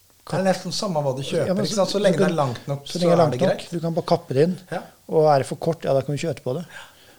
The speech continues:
Speaker 2: Det er, eh, mye lettere sånn sett.
Speaker 1: Mm.
Speaker 2: Men det krever smøring, det krever vedlikehold, det krever ditt og datt.
Speaker 1: Mm.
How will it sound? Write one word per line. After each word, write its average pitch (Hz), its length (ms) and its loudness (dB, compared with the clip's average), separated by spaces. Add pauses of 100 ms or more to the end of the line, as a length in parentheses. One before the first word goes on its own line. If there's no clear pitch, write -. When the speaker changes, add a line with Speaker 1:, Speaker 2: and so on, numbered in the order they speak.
(100)
Speaker 2:
Det - 120 -6
er, - 280 -4
eh, 143 600 -4 (480)
mye 160 220 0
lettere 143 460 -4
sånn 127 200 -4
sett. 185 340 0
Speaker 1:
Mm. 156 160 -8 (380)
Speaker 2:
Men 139 400 -2
det - 340 -18 (380)
krever 127 480 -2
smøring, 117 600 -4
det 117 120 -8
krever 123 580 0
vedlikehold, 120 560 -2
det 120 120 -4
krever 120 360 -2
ditt 117 220 -4
og 117 60 -6
datt. - 380 -6
Speaker 1:
Mm. 117 240 -12